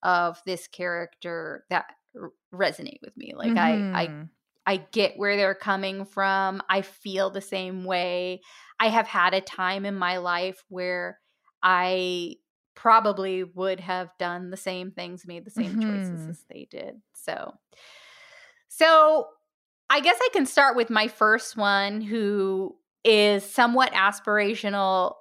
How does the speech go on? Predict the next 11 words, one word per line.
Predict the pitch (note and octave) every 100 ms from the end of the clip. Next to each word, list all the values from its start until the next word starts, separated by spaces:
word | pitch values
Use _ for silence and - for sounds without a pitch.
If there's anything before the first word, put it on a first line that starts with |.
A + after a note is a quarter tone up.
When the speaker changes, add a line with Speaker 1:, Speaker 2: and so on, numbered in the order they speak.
| -
Speaker 1:
somewhat | - G3 F#3 F#3 F3+ F3+ - _ _
relatable | E3+ F#3+ F3+ F3+ F3 - - D#3+ D3+ - F3+ _
as | F3 E3
far | - D#3 D#3
as | E3
I | D#3+
go. | - C3+ A#2+ -
And | - F3+
that's | E3+ -
Mika | G3+ - G#3
Moon | F3+ F3+ E3+ D#3+ F#3 G3